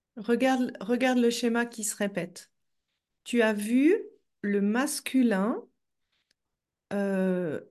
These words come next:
remettre une responsabilité qui appartient pas au féminin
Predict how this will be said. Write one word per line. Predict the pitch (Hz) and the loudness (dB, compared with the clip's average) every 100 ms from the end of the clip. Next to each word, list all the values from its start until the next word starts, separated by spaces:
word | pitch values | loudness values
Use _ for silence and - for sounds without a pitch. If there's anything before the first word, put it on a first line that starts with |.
| - | -12
remettre | 175 190 220 302 302 285 269 262 - | -6 0 4 4 4 2 0 -2 -2
une | 220 214 | -2 0
responsabilité | 202 240 - 254 247 226 220 226 220 233 233 226 | 0 0 -2 -4 -2 -2 -2 -2 -4 -2 -2 -2
qui | 220 - | -6 -4
appartient | 190 190 208 208 - 208 196 | -4 -2 -6 -6 -4 -2 0
pas | 208 190 - - | 0 -2 -6 -8
au | 190 | -6
féminin | 185 - 247 240 226 202 196 330 | -6 -2 4 6 6 4 2 -2